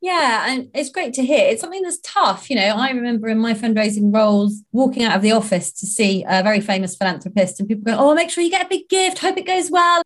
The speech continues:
You know, that pressure that we put on ourselves and that we can feel, I think, at that, to make that ask, and from somebody who has a lot of money, can be really tough. And so,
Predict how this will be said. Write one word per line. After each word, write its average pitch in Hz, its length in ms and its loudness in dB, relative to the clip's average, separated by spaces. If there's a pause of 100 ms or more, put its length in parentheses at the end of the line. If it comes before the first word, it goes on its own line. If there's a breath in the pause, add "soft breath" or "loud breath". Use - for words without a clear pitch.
You 339 80 -2
know, 294 220 2
that 294 300 -2
pressure 190 800 0
that 202 200 0
we 247 140 2
put - 180 -4
on 233 160 0
ourselves 220 720 0
and 190 160 -4
that 170 140 -6
we 202 180 0
can 202 180 2
feel, 165 720 0 (120)
I 180 40 -4
think, 190 300 -2
at - 160 -2
that, 208 300 -4
to 226 120 0
make 240 360 2
that 190 240 -4
ask, 190 580 0 (140)
and 185 440 -2
from 226 220 0
somebody 208 400 2
who 196 80 2
has 208 220 -4
a 185 80 0
lot - 140 0
of 180 120 0
money, 190 680 0 (720 loud breath)
can 302 200 0
be 277 120 2
really 254 380 2
tough. 165 500 0 (100)
And 220 180 4
so, 233 560 2